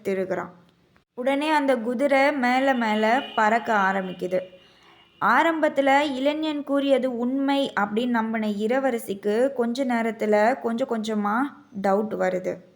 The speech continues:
"நம்ம ஏமாற்றப்பட்டோமோ?" அப்படின்னு யோசிச்ச அவ அந்த இளைஞன் கிட்ட தன்னை எப்படியாவது இள-, இளவரசன் கிட்ட சேர்த்து விடும்படி கெஞ்சுறா.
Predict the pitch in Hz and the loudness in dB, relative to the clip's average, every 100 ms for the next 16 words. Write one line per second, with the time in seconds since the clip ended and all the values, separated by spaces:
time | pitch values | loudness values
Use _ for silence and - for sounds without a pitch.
0 | _ - _ - 254 262 254 247 277 330 | _ -20 _ -4 0 0 0 2 2 2
1 | 349 349 349 320 320 262 254 254 247 262 | 2 0 0 -2 2 0 2 0 2 2
2 | 233 - 202 208 220 240 262 233 220 247 | 0 -2 -4 -2 -4 -2 -2 0 0 0
3 | 254 220 226 208 190 202 202 208 262 277 | -4 -4 0 0 2 2 4 4 4 2
4 | - - 240 247 262 262 302 302 294 277 | -12 -4 0 2 0 0 0 0 -4 -4
5 | 226 226 220 277 277 247 240 240 233 226 | -4 4 4 4 2 -2 0 0 0 -2
6 | 262 269 262 269 285 240 247 285 - 247 | -2 2 2 2 0 -2 0 0 -2 0
7 | 277 311 311 311 294 277 240 247 240 240 | 2 2 0 -2 -4 -4 -4 -4 0 0
8 | 247 262 233 220 214 214 190 196 254 - | 2 0 2 0 0 0 0 0 -2 -4
9 | 226 208 190 185 185 | -4 -4 -4 -2 -2